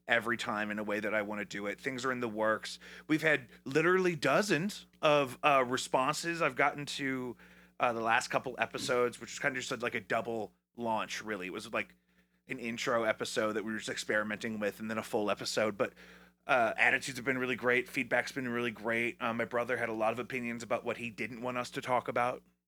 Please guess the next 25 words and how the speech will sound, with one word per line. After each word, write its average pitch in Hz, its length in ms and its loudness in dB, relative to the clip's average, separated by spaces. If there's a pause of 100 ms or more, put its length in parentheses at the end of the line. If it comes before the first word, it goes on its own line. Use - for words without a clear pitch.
(760)
So - 160 -4
that 113 200 2
was 117 100 -10
great. 120 420 0 (800)
Um, 151 340 6 (160)
so 170 140 4
I 151 60 8
have 160 120 4
some 147 160 0
notes 147 260 4
here 135 300 2 (960)
I 127 40 0
wanna 131 180 2
start 139 420 2
with. 120 340 0
Uh, 131 180 6
Joe, 147 440 4
you 151 200 -6
wanted 180 260 0
to - 60 -12
talk 170 160 2
about 151 220 0
the 120 100 -2
Loop 110 400 -2
Trolley? 262 560 2